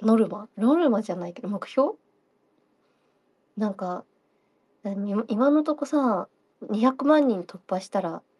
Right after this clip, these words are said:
二百万人チケットあげるよとか、百万人チケットあげるよみたいな、あるっちゃあるんだけど、とはいえさ、その次ってなったらさ、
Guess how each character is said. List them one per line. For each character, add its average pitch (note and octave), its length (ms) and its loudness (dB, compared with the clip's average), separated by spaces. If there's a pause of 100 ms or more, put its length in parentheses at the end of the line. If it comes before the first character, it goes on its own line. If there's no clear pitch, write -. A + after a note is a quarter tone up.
(260)
二 F#3 140 -6
百 A3 240 2
万 A3+ 260 6
人 A3 380 4
チ - 100 -14
ケ G#3+ 80 0
ッ G3+ 60 -10
ト - 200 -4
あ G3+ 60 -4
げ F3+ 140 -4
る F3 100 -2
よ F3 160 -2
と F#3+ 100 -14
か、 - 160 -12
百 - 240 -10
万 G3 200 2
人 G3+ 100 -2
チ - 80 -14
ケ - 80 -4
ッ F#3+ 60 -4
ト - 100 -8
あ C3 60 -4
げ D#3 100 -2
る D#3+ 80 -2
よ E3 80 2
み D3+ 140 -2
た - 80 -10
い - 40 -8
な、 - 60 -16 (200)
あ A3 100 4
る C#4+ 80 6
っ A#3 100 -2
ち - 120 -10
ゃ G3 40 0
あ F#3+ 60 0
る F3+ 120 0
ん F3 60 -8
だ E3+ 80 -12
け - 140 -8
ど、 - 280 -6 (3500)
と A#3 140 4
は C4+ 120 6
い C#4 100 2
え C#4 100 4
さ、 A#3 300 0 (340)
そ - 180 4
の C4 260 4 (100)
次 B3+ 260 4
っ C#4+ 40 0
て A#3 220 -6
な F#3+ 140 0
っ F#3 40 -12
た - 140 -6
ら G3 120 -8
さ、 - 320 -8